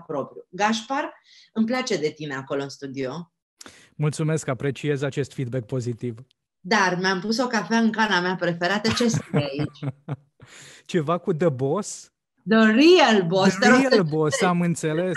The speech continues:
Speaker 2: Mm.
Speaker 1: <laughs> Dimineața, când îmi pregăteam cafeaua pentru emisiune, m-am gândit care ar fi mesajul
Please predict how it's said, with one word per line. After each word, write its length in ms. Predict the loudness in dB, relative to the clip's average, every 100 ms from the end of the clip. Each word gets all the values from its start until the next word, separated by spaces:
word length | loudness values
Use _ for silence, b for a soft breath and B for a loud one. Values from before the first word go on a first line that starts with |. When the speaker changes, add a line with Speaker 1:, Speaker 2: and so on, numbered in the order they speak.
| -4
Speaker 2:
Mm. 760 | -6 -2 2 2 2 0 0 -2
Speaker 1:
<laughs> 180 | -4 -10 -20 _ _ B B B B -8
Dimineața, 520 | -2 0 2 2 2
când 280 | 0 0 -2
îmi 180 | -2 -4
pregăteam 420 | -2 0 2 0
cafeaua 480 | 0 -2 0 2 2
pentru 580 | 0 -2 0 0 2 2
emisiune, 500 | 0 -2 0 2 2
m-am 220 | 0 -2
gândit 320 | -2 -2 -4 b b _ -2
care 320 | 2 2 2
ar 160 | 0 0
fi 100 | 0
mesajul 760 | 2 2 2 2 2 2 0